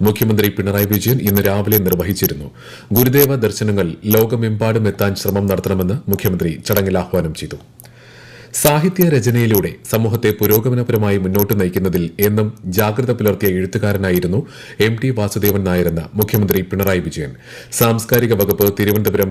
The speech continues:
ടാഗോർ തിയേറ്ററിൽ സംഘടിപ്പിച്ച എം ടി അനുസ്മരണം ഉദ്ഘാടനം ചെയ്യുകയായിരുന്നു മുഖ്യമന്ത്രി. സാഹിത്യമോ സിനിമയോ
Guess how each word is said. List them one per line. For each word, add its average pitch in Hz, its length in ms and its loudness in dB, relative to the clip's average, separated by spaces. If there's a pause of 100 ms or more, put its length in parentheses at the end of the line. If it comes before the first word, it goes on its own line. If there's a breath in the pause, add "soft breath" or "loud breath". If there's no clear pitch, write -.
ടാഗോർ 101 300 0
തിയേറ്ററിൽ 92 420 -2
സംഘടിപ്പിച്ച 90 480 -2 (460 loud breath)
എം 110 180 2
ടി 123 120 0
അനുസ്മരണം 95 580 0
ഉദ്ഘാടനം 104 480 0
ചെയ്യുകയായിരുന്നു 87 680 -2 (100)
മുഖ്യമന്ത്രി. 80 440 -4 (600 loud breath)
സാഹിത്യമോ 151 720 0
സിനിമയോ 110 480 0